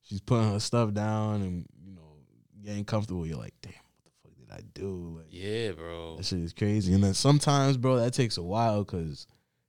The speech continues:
Speaker 1: you know, you guys gotta be together. And it's not just once the coast is clear, she can file for divorce. Nah, you guys gotta stay together, probably be together for, you know, a couple years,
Speaker 2: Yeah,
Speaker 1: like,
Speaker 2: yeah.
Speaker 1: and then that's when it's, you know, bro,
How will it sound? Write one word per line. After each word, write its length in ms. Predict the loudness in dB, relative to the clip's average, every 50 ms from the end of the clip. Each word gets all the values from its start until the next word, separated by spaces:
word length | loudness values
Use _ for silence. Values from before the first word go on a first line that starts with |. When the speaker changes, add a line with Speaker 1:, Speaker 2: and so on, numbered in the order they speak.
| _ _ -16
Speaker 1:
you 100 | -10 -6
know, 80 | -6
you 160 | -4 -4 -2
guys 360 | -2 -2 -2 -4 -6 -6 -8 -10
gotta 240 | -10 -12 -12 -12
be 220 | -10 -8 -2 0 0
together. 360 | 2 2 2 2 2 2 2
And 280 | 2 2 2 2 2 2
it's 260 | 2 0 -2 -2 2
not 320 | 4 4 4 4 2 0 -2
just 260 | -2 -2 -2 -2 0
once 160 | -2 -2 -2
the 60 | -4 -6
coast 280 | -4 -2 -2 -2 -2
is 100 | -4 -6
clear, 280 | -4 -2 -2 0 0 -2
she 160 | -4 -6 -6
can 100 | -8 -8
file 260 | -6 -4 -4 -2 -2
for 100 | -4 -6 -6
divorce. 440 | -4 -2 0 2 2 2 0 -2 -6 -12 -20 -20 _ _ _ _ -14
Nah, 480 | -6 -4 0 0 2 2 0 -2 -4 -6 -10 _ -18
you 80 | -18 -12
guys 260 | -10 -8 -8 -8 -8
gotta 220 | -10 -12 -12 -14 -14
stay 300 | -14 -10 -8 -6 -4 -4
together, 440 | -4 -2 -2 -2 0 0 -2 -2
probably 240 | -4 -4 -4 -4 -2 -2
be 120 | -2 -2
together 320 | -2 0 2 2 4 2
for, 140 | 2 2 -2 -2
you 380 | -2 -2 -4 -8 -12 -16 -20 -20
know, 220 | -20 -20 -20 -20 -20 _ _ _ _
a 80 | _ -6
couple 200 | -6 -4 -2 -2
years, 520 | 0 2 4 4 6 6 6 6 6 4 2
Speaker 2:
Yeah, 60 | 0 0
Speaker 1:
like, 80 | 0
Speaker 2:
yeah. 680 | 0 0 0 0 0 -2 -2 -2 -2 -2 -2 -2 0 0
Speaker 1:
and 180 | 0 0 2
then 460 | 4 6 8 10 10 10 8 8 6 4
that's 280 | 2 0 -2 -4 -4
when 160 | -4 -2 -2
it's, 220 | -2 -2 -4 -4 -6
you 80 | -4
know, 300 | -4 -4 -4 -6 -8 -8 -12 _ _ _ _ _ _ _ _ _ _ _ _ _ -8
bro, 680 | 4 8 12 12 12 12 12 12 12 12 10 8 6